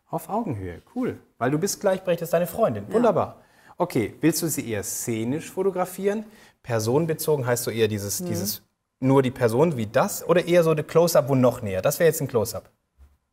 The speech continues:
Speaker 2: Ich glaube, ich würde sie wieder im Close-Up fotografieren.
Speaker 1: Wunderbar.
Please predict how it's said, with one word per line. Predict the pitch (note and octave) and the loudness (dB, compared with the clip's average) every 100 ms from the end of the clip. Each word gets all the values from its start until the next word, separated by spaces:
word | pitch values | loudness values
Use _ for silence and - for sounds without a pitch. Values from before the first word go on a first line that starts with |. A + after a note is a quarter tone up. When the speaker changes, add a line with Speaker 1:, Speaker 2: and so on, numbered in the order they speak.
| _ - | _ -16
Speaker 2:
Ich | F#3 | -8
glaube, | G3+ G#3 | -6 -6
ich | |
würde | G3 F#3+ | -8 -6
sie | |
wieder | F#3+ F3 | -6 -6
im | E3+ | -8
Close-Up | E3 D#3+ D#3+ - | -8 -8 -8 -12
fotografieren. | - - - - A2+ | -18 -20 -20 -14 -4
Speaker 1:
Wunderbar. | A2+ D#3+ F3+ A#2+ F#2 | 0 0 0 -2 -2